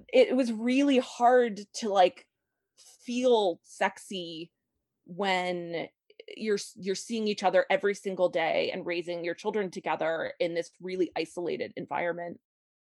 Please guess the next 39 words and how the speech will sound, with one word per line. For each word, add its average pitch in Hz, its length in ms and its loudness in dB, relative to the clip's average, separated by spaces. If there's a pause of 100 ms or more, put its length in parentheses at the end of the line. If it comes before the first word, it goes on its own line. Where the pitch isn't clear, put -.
(280)
My 208 560 4
solution 254 560 0
to 240 100 -4
that - 380 0 (140)
recently 180 840 -6
has 175 220 -4
been, 175 180 -2
like, 180 180 2
a 175 60 -4
lot 165 260 -2
more 175 140 -2
planned 185 520 -8
sex. - 600 -10 (220)
And 175 120 -8
what 175 140 2
I 185 100 2
do 175 200 -2
now 165 380 0
is, 156 120 -4
like, 160 220 -4 (400)
Thursday 220 420 4
night 202 380 2
is, 180 140 0
like, 180 300 2 (180)
sex 220 300 -2
night, 175 440 0
which 196 200 -4
sounds 226 320 0
boring, 202 440 0
but 175 140 0
I'm 185 140 0
like, - 240 0
"Okay, 220 440 4 (260)
every 226 280 4
Thursday 233 380 6
night 196 260 0
there's 175 180 4
a - 60 -2
plan. 156 540 -4